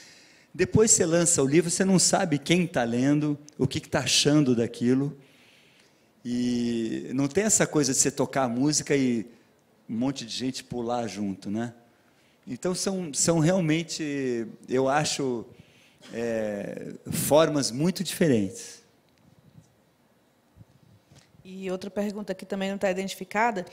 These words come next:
Speaker 2: é como fazer com que os adolescentes de hoje, que são tão dependentes das redes sociais, da tecnologia, despertem o interesse pela leitura e, consequentemente, pela escrita? Não só os jovens, eu acho que a gente, nós todos
Speaker 1: Geral,
Speaker 2: um
Speaker 1: né?
Speaker 2: pouco
Speaker 1: É, essa pergunta é a pergunta de um milhão.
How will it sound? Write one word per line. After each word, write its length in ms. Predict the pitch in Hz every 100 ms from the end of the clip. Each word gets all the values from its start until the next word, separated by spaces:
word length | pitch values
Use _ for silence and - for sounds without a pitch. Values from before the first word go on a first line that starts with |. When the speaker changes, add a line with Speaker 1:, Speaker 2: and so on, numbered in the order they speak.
| - - _
Speaker 2:
é 100 | -
como 220 | 180 254 339
fazer 420 | 311 262 247 247
com 140 | 254
que 100 | 247
os 100 | 240
adolescentes 600 | 220 214 208 202 208 202
de 160 | 196 190
hoje, 260 | 185 220
que 60 | 220
são 180 | - 190
tão 200 | 202 240
dependentes 460 | 240 226 202 196
das 200 | - 185
redes 220 | 190 185 -
sociais, 420 | 175 185 185 190
da 60 |
tecnologia, 720 | 185 185 180 170 170 165 214 233
despertem 480 | 226 - 220 220
o 40 | 220
interesse 380 | 214 196 202 208
pela 180 | 202
leitura 680 | 196 185 185 - 202 240 262 254 - - _
e, 60 | 202
consequentemente, 680 | 202 196 202 202 190 196 202
pela 220 | 220 202
escrita? 680 | 214 - - 180 160 156 156 _ _ - _ _
Não 160 | 240 339
só 220 | 359 349
os 80 | 277
jovens, 340 | 226 233 226
eu 60 | 220
acho 160 | 226
que 60 | -
a 80 | 226
gente, 280 | 226 240 - _
nós 480 | - 196 196 202 247
todos 300 | - 208 202
Speaker 1:
Geral, 500 | 95 120 139 117 117
Speaker 2:
um 60 | 110
Speaker 1:
né? 60 | 113
Speaker 2:
pouco 140 | - - - -
Speaker 1:
É, 100 | -
essa 220 | 151 - 143
pergunta 520 | 147 123 131 165 190
é 240 | 185 175
a 40 | 135
pergunta 380 | 139 127 156
de 120 | 147 160
um 60 |
milhão. 380 | 170 170 143